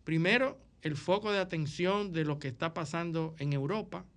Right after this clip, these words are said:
Y, al, y lo que, a lo que yo atribuyo ahora es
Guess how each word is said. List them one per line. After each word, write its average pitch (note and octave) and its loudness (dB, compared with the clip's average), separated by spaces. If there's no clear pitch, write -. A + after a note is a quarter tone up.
Y, G#3 6
al, G3 6
y F3 0
lo E3+ 4
que, D3+ 0
a C#3+ 0
lo C#3+ 2
que C#3 -2
yo F3 0
atribuyo F#3 2
ahora B2+ -2
es B2+ -8